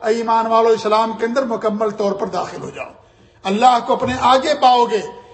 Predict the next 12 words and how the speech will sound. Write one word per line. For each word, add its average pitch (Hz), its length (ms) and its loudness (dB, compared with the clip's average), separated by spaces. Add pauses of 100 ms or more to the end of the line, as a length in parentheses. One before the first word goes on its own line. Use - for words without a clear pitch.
یعنی 226 240 0
اللہ 226 320 4
تعالیٰ 220 300 2
تمہاری 220 340 2
مدد 277 340 2
کرے 247 220 2
گا، 208 140 4 (460)
اللہ 214 200 0 (140)
تمہاری 226 320 0
رہنمائی 233 460 2
کرے 254 260 2
گا۔ 208 180 2